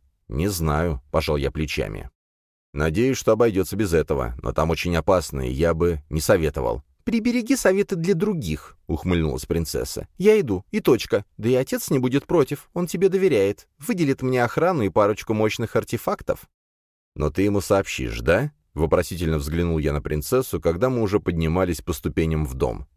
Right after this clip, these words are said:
«Конечно, Иван. Разумеется», — закивала Надя,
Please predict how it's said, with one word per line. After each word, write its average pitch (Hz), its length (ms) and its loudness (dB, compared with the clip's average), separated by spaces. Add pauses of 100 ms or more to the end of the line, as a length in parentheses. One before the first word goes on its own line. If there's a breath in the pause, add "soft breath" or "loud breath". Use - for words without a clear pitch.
(160)
«Конечно, 123 460 0
Иван. 170 300 -2 (280)
Разумеется», — 175 840 0 (280)
закивала 80 540 2
Надя, 69 420 -4